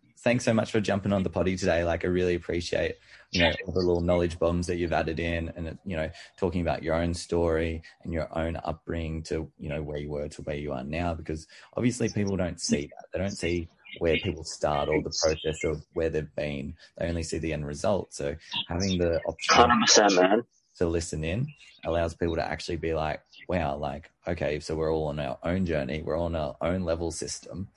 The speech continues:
Speaker 1: and allows people to actually stop that, you know, the comparison is the theft of joy, and allows people to actually be like, "All right, I'm doing my own thing and that's okay."
Speaker 2: Exactly.
Speaker 1: But
Speaker 2: Exactly.
Speaker 1: thank you so much again for jumping on.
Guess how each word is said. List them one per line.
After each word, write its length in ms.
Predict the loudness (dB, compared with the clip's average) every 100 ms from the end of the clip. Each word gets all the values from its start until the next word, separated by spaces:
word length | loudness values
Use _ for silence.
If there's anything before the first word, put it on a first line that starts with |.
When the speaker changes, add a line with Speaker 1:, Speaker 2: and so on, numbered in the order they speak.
| _ _ -20 -6
Speaker 1:
and 100 | 0
allows 240 | 2 0 0
people 200 | 0 0
to 200 | -4 -6
actually 380 | -8 -6 -6 -6 -12
stop 280 | -6 -4 -2
that, 200 | -4 -6 _ -6
you 80 |
know, 120 | -4 -4
the 200 | -6 -10 -16 -10
comparison 540 | -4 0 0 0 -4
is 100 | -6
the 80 | -6
theft 260 | -8 -6 -6
of 80 |
joy, 320 | -2 2 2 2
and 100 | 0
allows 280 | -2 -4 -4
people 180 | -6 -4
to 40 |
actually 280 | -4 -6 -6
be 120 | -4
like, 200 | -6 -8 -8
"All 80 | -6
right, 120 | -8 -10
I'm 100 | -8
doing 240 | -6 -6 -6
my 180 | -8
own 120 | -10 -10
thing 180 | -10
and 100 | -10
that's 200 | -12 -10
okay." 400 | -10 -6 -4 -4 -8 _ _ _ _
Speaker 2:
Exactly. 480 | 8 8 6 2 0 _ -4
Speaker 1:
But 240 | 0 0 -2 _
Speaker 2:
Exactly. 340 | 4 6 6 -2
Speaker 1:
thank 140 | -4
you 60 | -4
so 200 | 0 2
much 200 | 2 0
again 220 | 0 0
for 80 | 0
jumping 360 | -2 0 0 2
on. 280 | 2 2